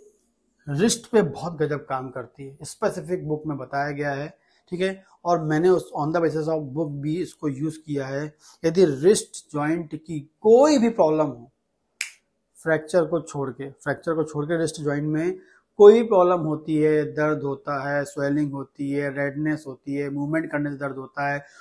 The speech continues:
रूमेटिज्म हो गया, गाउट हो गया, जो आप बोल दें, रिस्ट जॉइंट में यदि कोई प्रॉब्लम होता है, राइट और लेफ्ट कोई से भी, आपकी पहली दवा एक्टिव स्पाइक काटा होना चाहिए। कई बार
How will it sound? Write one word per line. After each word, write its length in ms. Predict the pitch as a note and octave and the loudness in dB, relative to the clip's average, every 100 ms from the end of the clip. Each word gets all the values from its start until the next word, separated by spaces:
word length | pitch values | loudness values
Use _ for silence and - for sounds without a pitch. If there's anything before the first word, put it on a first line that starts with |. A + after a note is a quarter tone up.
| _ | _
रूमेटिज्म 520 | E3+ F3 F3+ D#3+ C#3 | 2 4 4 0 -4
हो 160 | C#3+ C3+ | -6 -8
गया, 220 | C3+ D3 | -4 -2
गाउट 520 | C#3+ C#3+ D#3 F#3 F#3 | 0 2 6 6 4
हो 80 | D3+ | 2
गया, 160 | D3+ E3 | 0 0
जो 200 | C#3 A3+ | 4 6
आप 300 | G3 E3+ C#3+ | 8 6 4
बोल 200 | D3+ D3 | -2 0
दें, 240 | D#3+ F3+ F#3 - _ - | -2 -2 -4 -12 _ 0
रिस्ट 300 | F3+ F#3+ F#3 | 2 2 0
जॉइंट 260 | D3+ D#3 | -2 0
में 180 | E3+ E3+ | -2 -2
यदि 120 | D3+ | -2
कोई 160 | D#3 D#3+ | -2 -4
प्रॉब्लम 280 | D3+ C#3+ C#3+ | -4 -4 -6
होता 240 | C#3 D3+ | -8 -6
है, 80 | C#3 | -4
राइट 240 | C#3 C#3+ | -4 -4
और 100 | D3 | -2
लेफ्ट 240 | C#3 C#3+ - | -2 -4 -4
कोई 180 | D#3+ D#3 | -4 -4
से 140 | D3+ | -4
भी, 280 | C3+ D3 E3+ _ _ _ - | -6 -8 -10 _ _ _ -2
आपकी 440 | C#3+ D3+ - D3+ | 0 0 -4 -12
पहली 340 | C3+ - C#3+ D#3 | -10 -12 -10 -8
दवा 260 | C3 C#3 | -6 -6
एक्टिव 480 | C#3+ D#3 - - C#3+ | -6 -12 -20 -14 -12
स्पाइक 380 | - - C3 B2+ | -10 -10 -10 -12
काटा 180 | C#3 B2+ | -14 -14
होना 220 | B2 C3 | -16 -18
चाहिए। 400 | B2+ B2 B2+ - _ _ _ | -18 -18 -18 -20 _ _ _
कई 180 | - F3 | 0 0
बार 380 | D#3+ D#3+ E3 E3 | 2 2 2 -2